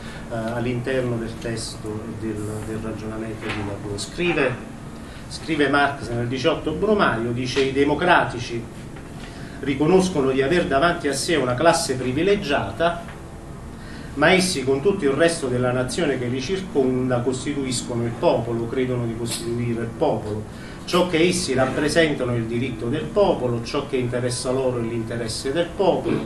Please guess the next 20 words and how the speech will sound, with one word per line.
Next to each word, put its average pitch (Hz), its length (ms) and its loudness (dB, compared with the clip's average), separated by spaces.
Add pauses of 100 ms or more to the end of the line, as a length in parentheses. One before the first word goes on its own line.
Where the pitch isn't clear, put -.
(200)
<clears throat> 131 180 0
Essi 165 340 2
non 160 180 4
hanno 151 220 4
dunque 143 360 4
bisogno, 127 600 2
prima 135 300 0
di 123 100 -2
impegnare 135 520 2
una 120 200 0
lotta, 151 420 0
di 120 120 -2
saggiare 127 520 0
gli 113 140 -2
interessi 131 600 -2
e 120 40 0
le 117 80 -2
posizioni 123 760 -2
delle 113 240 -2
diverse 113 600 -6